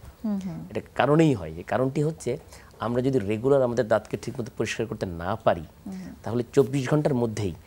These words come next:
Speaker 2: আমাদের লালা থেকে আগত বিশেষ একটি উপাদান আমাদের দাঁতের পৃষ্ঠে লেগে থাকে এবং ওর মধ্যে খুব সহজেই আমাদের গৃহীত খাদ্যকণা জমে থাকে,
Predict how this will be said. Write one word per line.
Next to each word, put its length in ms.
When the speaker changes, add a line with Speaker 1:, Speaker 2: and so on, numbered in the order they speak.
Speaker 2:
আমাদের 260
লালা 280
থেকে 340
আগত 300
বিশেষ 340
একটি 240
উপাদান 360
আমাদের 280
দাঁতের 300
পৃষ্ঠে 260
লেগে 220
থাকে 240
এবং 260
ওর 140
মধ্যে 200
খুব 100
সহজেই 400
আমাদের 220
গৃহীত 300
খাদ্যকণা 520
জমে 200
থাকে, 240